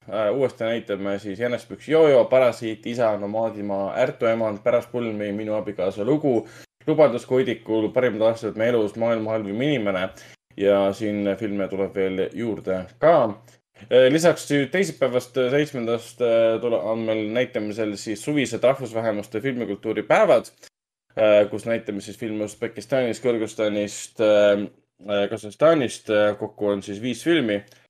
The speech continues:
äh, millest võib-olla kõige tuntum film on Kollane kass, mis oli kaks aastat tagasi, oli ka siis, äh, pöfil. Äh, seitsmendast üheteistkümnenda maini saab näha siis,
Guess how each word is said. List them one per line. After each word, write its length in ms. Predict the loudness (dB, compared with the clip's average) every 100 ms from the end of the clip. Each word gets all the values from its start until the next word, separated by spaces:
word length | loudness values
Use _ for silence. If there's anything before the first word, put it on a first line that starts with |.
| _ _ _
äh, 200 | -2 0
millest 300 | 0 -2 -4
võib-olla 220 | -6 -6 -4
kõige 180 | -6
tuntum 320 | -4 -6 -4 -4
film 180 | -2
on 160 | -4 -2
Kollane 460 | 0 2 2 2 -2
kass, 380 | 0 -2 -2 -14
mis 180 | -14 -8
oli 460 | -6 -6 -4 -6 -8 _ _ _ _ _
kaks 300 | -8 -8 -2
aastat 300 | -2 -2 -4
tagasi, 760 | -4 0 0 0 -10 -8 -6 -6 -6
oli 400 | -8 -6 -6 -4
ka 340 | -2 0 0
siis, 540 | -4 -8 -6 -8 -8
äh, 240 | -4 -4 -4
pöfil. 480 | -2 -2 0 -4 -4 -20 _ _ _ -2
Äh, 240 | 0 0
seitsmendast 640 | 0 -2 -2 -6 -2 -4 -2
üheteistkümnenda 520 | 0 -2 -4 -8 -4
maini 260 | -2 -2 -2
saab 220 | -4 -2
näha 240 | -4 -4 -8
siis, 360 | -8 -10 -8